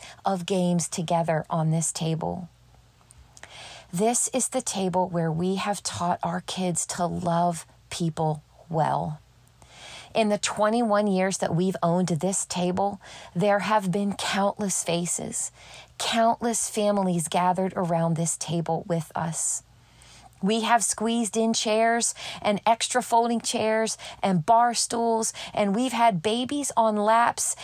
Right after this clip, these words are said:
and toddlers and kids and <laughs> teenagers, and we've had singles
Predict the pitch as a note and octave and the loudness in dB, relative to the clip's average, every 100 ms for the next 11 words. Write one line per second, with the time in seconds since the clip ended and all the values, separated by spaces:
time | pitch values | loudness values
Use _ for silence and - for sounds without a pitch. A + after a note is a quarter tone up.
0 | - - G#3+ G3 - A3+ A#3+ A#3 B3 A3+ | -4 0 2 0 4 6 6 4 2 0
1 | G3+ F#3+ - B3 A#3+ G3+ - G3 F#3+ - | 0 0 0 0 2 0 -2 0 0 -2
2 | - A#3+ G#3+ A#3+ A#3 - B3 - - - | -2 -2 -2 -2 -2 -2 -2 -4 -6 -10
3 | - - B3+ A#3+ B3 B3+ A#3 A3+ - - | -4 2 2 2 0 0 0 0 0 0
4 | C4+ C4 A#3+ G3+ F3+ | 0 2 2 2 0